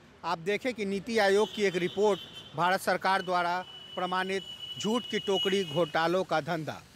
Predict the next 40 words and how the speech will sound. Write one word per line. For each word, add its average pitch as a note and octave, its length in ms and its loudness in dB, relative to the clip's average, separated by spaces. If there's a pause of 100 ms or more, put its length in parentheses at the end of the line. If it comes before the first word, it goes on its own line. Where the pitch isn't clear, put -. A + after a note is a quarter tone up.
(640)
सुशील G3 300 2
कुमार F#3 320 2
मोदी F3+ 420 0 (300)
और E3 180 2
नीतीश F3 380 -2
कुमार G3 300 0
खड़े F3 280 0
हैं E3 220 -4 (340)
और F3 160 2
उनके G3 320 -2
ऊपर G3 340 2
जो F3 120 0
टोकरी F#3+ 420 0
है F3 160 4
उसमें G#3 380 -4
कई G#3+ 220 4
शब्द F#3 300 0
लिखे C#3+ 240 -4
हैं। F#2+ 260 -16 (560)
खास D3+ 240 -2
करके F#3+ 400 0 (1400)
जो F#3+ 160 4
शब्दों G3 400 2
का A3+ 120 2
प्रयोग F#3+ 360 2
किया F3 180 4
गया D#3+ 180 2
है F#3 80 2
उसमें F#3 300 -4
है F3+ 140 0
जुमलों D#3+ 360 -2
की E3 140 -6
टोकरी, E3 500 -2 (260)
झूठ F3 300 0
की F3 140 -2
टोकरी E3 320 2
उठाए D3 320 2
नीतीश D3 340 -4
कुमार D#3 380 -4 (360)
साफ D#3+ 260 0